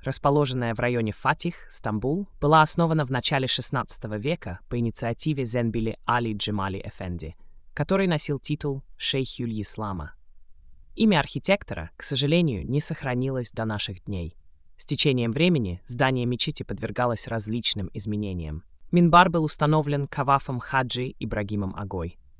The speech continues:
а школа во дворе возведена Хаджи Амером Агой. В тысяча девятьсот пятьдесят четвертом году здание, утрачивавшее свою былую прелесть,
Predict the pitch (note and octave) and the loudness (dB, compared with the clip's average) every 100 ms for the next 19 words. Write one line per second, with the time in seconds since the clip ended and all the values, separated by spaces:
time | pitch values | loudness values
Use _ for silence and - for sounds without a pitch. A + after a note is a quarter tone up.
0 | - C3+ - G3 F3 B2+ A2 G2+ A#2 G#3 | -2 0 2 4 2 2 0 0 0 -2
1 | - B2 A#2+ B2 B2+ C#3+ D#3 - A#2+ G#2 | -4 -4 -2 -2 0 0 -2 -4 -4 -2
2 | B2+ C3 - A2+ G#2 G#2 G2+ F#2 G#2 G2 | -4 -4 -4 -2 -2 -2 -6 -8 -8 -6
3 | F#2 F2+ - - - - - - - - | -8 -8 -16 -20 -20 -20 -20 -20 -18 -6
4 | - G#3+ F#3 - C#3+ C3+ - - C#3+ - | 2 4 4 2 2 0 2 0 0 -4
5 | A#2+ B2 C3+ A2 - - B2 A2 G2+ F#2+ | -2 0 2 0 -4 -2 -4 -2 -4 -4
6 | G2 G#2+ E3 F3+ - - A#2+ B2 D#3 D#3+ | -2 -2 -4 -4 -12 -8 0 6 6 6
7 | C3+ - - D#3 C#3 - G2+ - G#2+ G2 | 0 -2 2 4 4 2 -4 -4 -2 -2
8 | - A2+ G#2+ A#2+ G2 F#2 - D3+ G#2+ - | 0 -2 -2 -2 -2 -2 0 0 0 -4
9 | - | -6